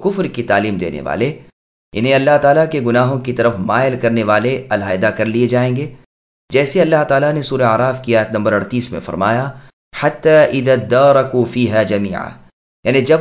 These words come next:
وہاں سب جمع ہو جائیں گے تو پچھلے اگلوں کی بابت کہیں گے کہ اے اللہ، انہی لوگوں نے ہمیں بہکا رکھا تھا،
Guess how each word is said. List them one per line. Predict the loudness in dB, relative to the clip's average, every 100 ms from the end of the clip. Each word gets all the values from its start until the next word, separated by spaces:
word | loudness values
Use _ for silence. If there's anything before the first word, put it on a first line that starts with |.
| 2
وہاں | 0 2
سب | 0 -2 -2 0
جمع | 0 2
ہو | 0 0
جائیں | 0 0 -2
گے | -4 -4 -2
تو |
پچھلے | -2 -4 -2 0 0
اگلوں | 0 2 0
کی | 0 -2
بابت | 0 0 -4
کہیں | -8 -10 -6
گے | -6 -8 -10 _ _ _
کہ | -4 0
اے | 2 2
اللہ، | 2 0 2 2 2
انہی | 0 -2 0 0
لوگوں | 0 0 0
نے | 0
ہمیں | 0 0
بہکا | -2 0 0
رکھا | 0 -2 -4
تھا، | -4 -4